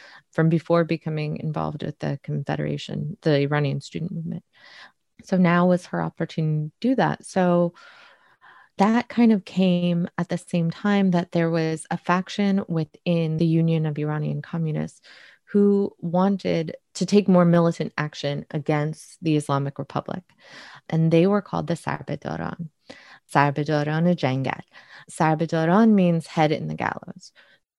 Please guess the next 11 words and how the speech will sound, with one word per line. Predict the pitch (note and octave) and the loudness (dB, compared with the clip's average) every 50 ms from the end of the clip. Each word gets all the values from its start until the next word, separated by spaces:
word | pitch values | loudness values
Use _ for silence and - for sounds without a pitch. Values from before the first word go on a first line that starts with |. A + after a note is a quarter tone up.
| _ _ - | _ _ -8
From | - - E3+ | -2 2 4
what | E3+ F3 F3+ | 6 6 6
I | F3 F3 | 6 6
understand, | F3 F3 E3+ - - - D#3 D3+ D3 D3 D3+ - - | 4 2 0 -2 -4 -4 -4 -2 -2 -4 -4 -6 -6
it | F3 | -8
took | - - - - | -8 -10 -6 0
months | F3 F3+ F3+ F#3+ F#3+ F#3 - - - - - | 2 4 4 4 4 2 -2 -8 -18 -14 -6
of | - E3+ D#3+ D3+ D3 D3 - _ - - _ _ - | -4 -2 -2 -2 -2 -4 -8 _ -20 -20 _ _ -4
negotiation | G3 F#3+ - - A#3+ A#3 - - A#3+ A3+ A3 G#3 - - G3 F#3+ F#3 F3+ - - | -4 -2 4 4 4 4 4 2 2 2 2 0 0 -2 0 0 0 -2 -2 -4
and | - F3 F3 F3+ | -2 0 2 2
meetings. | F#3+ G3+ F#3+ F3+ F3+ F3 E3+ E3 D#3+ E3 - - | 4 4 4 4 2 2 2 0 -2 -6 -8 -12